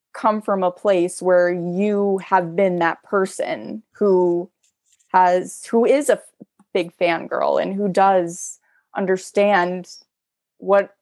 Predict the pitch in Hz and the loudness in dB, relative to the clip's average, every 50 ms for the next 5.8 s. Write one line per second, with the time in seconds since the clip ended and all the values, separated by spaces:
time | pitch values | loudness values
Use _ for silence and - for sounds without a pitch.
0 | _ _ - 220 196 - - 208 190 196 208 214 196 180 175 170 _ _ _ _ | _ _ -6 -6 -6 -6 -4 -2 0 2 2 2 2 0 0 -4 _ _ _ _
1 | _ _ _ _ _ _ _ _ _ _ _ _ - 202 202 196 196 196 185 - | _ _ _ _ _ _ _ _ _ _ _ _ -2 0 2 2 0 0 -2 -6
2 | _ - 202 196 180 - - 190 185 185 180 180 - _ _ _ _ _ _ _ | _ -8 -8 -8 -6 0 2 4 6 6 4 2 0 _ _ _ _ _ _ _
3 | _ - - 214 208 202 196 196 - 196 196 190 196 214 220 190 180 - _ _ | _ -6 0 2 2 4 2 2 0 -2 -4 -2 -2 -2 0 -2 -4 -6 _ _
4 | _ _ - - 190 185 185 185 185 196 - - 202 196 190 190 190 190 185 190 | _ _ -10 -8 -2 0 2 2 2 0 -4 -6 -6 -4 -2 -2 -2 0 0 0
5 | 180 170 196 196 190 175 185 190 180 180 196 208 190 170 - _ | -2 0 0 0 0 2 0 -2 0 0 0 0 0 -2 -2 _